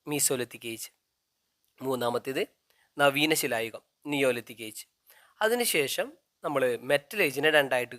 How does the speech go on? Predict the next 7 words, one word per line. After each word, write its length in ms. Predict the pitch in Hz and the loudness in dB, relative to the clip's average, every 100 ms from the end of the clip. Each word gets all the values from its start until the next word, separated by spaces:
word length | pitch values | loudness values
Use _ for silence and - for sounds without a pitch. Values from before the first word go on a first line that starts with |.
| - 135 | -14 -10
ഡിവൈഡ് 240 | 120 117 | -8 -6
ചെയ്തിട്ടുണ്ട്. 340 | 117 117 120 117 - _ - | -8 -10 -12 -12 -14 _ -2
ഏതൊക്കെയായിരുന്നു? 540 | 143 135 135 131 123 123 120 _ _ _ _ _ _ _ 127 | 0 2 0 0 -4 -6 -10 _ _ _ _ _ _ _ 4
ബ്രോൺസ് 460 | 135 120 139 - 143 | 6 6 6 2 0
ഏജും 260 | 120 131 233 - _ _ _ _ _ 165 | -4 -8 -10 -10 _ _ _ _ _ 4
അയൺ 180 | 180 143 113 | 4 4 0
ഏജും, 220 | - | -8